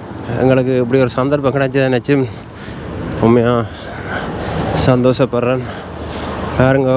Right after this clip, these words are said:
இங்கே எல்லாம் டிராஃபிக்குகளை ஞாயிற்றுக்கிழமைண்டு, இல்லை, ஞாயிற்றுக்கிழமைக்கு ஞாயிற்றுக்கிழமைன்னு சொல்லல, அதாவது அவ்வளோத்துக்கு சரியான சனம். முதல் வந்து இங்கே நடக்கிற அந்த,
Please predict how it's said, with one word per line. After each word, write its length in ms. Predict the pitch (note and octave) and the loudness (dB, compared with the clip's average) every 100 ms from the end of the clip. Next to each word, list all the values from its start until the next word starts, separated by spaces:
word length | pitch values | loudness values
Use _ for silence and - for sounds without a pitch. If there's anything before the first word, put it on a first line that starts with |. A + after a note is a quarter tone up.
| C3 | 2
இங்கே 140 | C3+ C3 | 2 0
எல்லாம் 200 | B2+ B2 - | 2 0 -2
டிராஃபிக்குகளை 600 | B2 - A#2+ C3 B2+ D3 B2+ - - - - - | -4 -2 -2 2 4 2 0 -10 -18 -16 -4 0
ஞாயிற்றுக்கிழமைண்டு, 960 | C#3+ G#3 F3+ G#3 G3+ G3+ F#3+ F#3+ F#3 F#3 - - - - | 2 2 2 4 4 4 4 4 2 0 -2 -12 -10 -6
இல்லை, 160 | - F#3 F3 | 2 4 4
ஞாயிற்றுக்கிழமைக்கு 640 | E3+ G3 G3 G3 G#3 G3 | 2 2 2 2 2 2
ஞாயிற்றுக்கிழமைன்னு 640 | F3 F3 F#3 F3+ F#3 F#3 F3+ | 2 2 2 2 2 2 2
சொல்லல, 260 | F3 E3+ D#3+ | 2 2 2
அதாவது 200 | E3+ F#3+ | 2 2
அவ்வளோத்துக்கு 400 | F3 F3 E3+ G3+ F#3+ - - - - - - - | 2 0 0 -2 -4 -10 -12 -12 -10 -10 -8 -4
சரியான 360 | - D#3 E3+ C#3+ | 2 4 4 2
சனம். 300 | D3+ F3+ F3+ | 0 0 2
முதல் 220 | E3+ F3+ F3 | 2 2 2
வந்து 160 | E3+ | 2
இங்கே 120 | D#3+ C#3+ | 2 2
நடக்கிற 260 | D3+ D#3+ D#3 | 0 0 0
அந்த, 120 | C3+ | 0